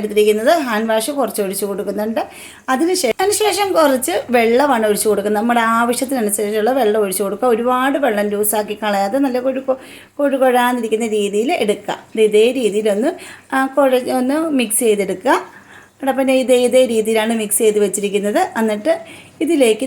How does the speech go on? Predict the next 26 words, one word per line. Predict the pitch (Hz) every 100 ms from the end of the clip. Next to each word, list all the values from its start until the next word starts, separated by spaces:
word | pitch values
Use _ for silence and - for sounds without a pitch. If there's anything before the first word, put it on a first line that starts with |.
| 247
നമുക്ക് | 202 202 302 294
കുറച്ച് | 233 - 269
വിനാഗിരിയും | 240 202 208 208 220 220
കൂടെ | 392
ഒഴിച്ച് | 330 233 196
കൊടുക്കാം. | 180 - - - - -
നമ്മുടെ | 247 240 226
ആവശ്യത്തിനനുസരിച്ചുള്ള | 220 - 240 214 202 202 208 269 320
വിനാഗിരിയും | 247 214 214 220
കൂടെ | 220
ഒഴിച്ച് | 196 208
കൊടുക്കും. | 196 262
നല്ലൊരു | 294 311 330 320 226 208
റിയാക്ഷൻ | 208 202 202 208
നടക്കും. | 202 214 262 254
നല്ലൊരു, | 254 269 262 233 254 - - - -
ഏ, | 233 233 240
പതഞ്ഞ് | 214 220 240 226
പതഞ്ഞ് | 220 233 277 285
പൊങ്ങി | 240 208 202
വരും | 196 220 311
കേട്ടോ. | 247 - 214 214
എന്നിട്ട് | 214 214 349 370
നമുക്ക് | 226 202 208 208 208 220
നേരെ | 240 240 254 294 294
കിച്ചൺ | 208 - 226